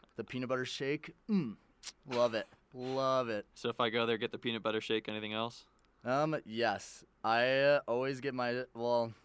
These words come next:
Speaker 1: I always get the Morty's burrito. That's my favorite. And so, and then, uh, especially on Wednesday,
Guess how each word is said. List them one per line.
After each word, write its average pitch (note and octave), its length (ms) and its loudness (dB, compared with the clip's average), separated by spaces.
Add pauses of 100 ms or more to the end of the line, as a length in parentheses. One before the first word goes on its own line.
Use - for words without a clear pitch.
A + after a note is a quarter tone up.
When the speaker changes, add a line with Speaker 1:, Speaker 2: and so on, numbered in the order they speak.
(220)
Speaker 1:
I A#2 80 2
always C3 220 0
get C3 180 -4
the A#2+ 340 2
Morty's A2+ 360 -4
burrito. G2+ 500 -6
That's F#2+ 160 -12
my G2 160 -10
favorite. F2+ 400 -12 (380)
And A2 140 -8
so, A2 260 -2
and A2+ 200 -4
then, A2+ 200 -4
uh, A2 140 -2
especially A#2 420 -6
on A2+ 140 -8
Wednesday, A2+ 420 -2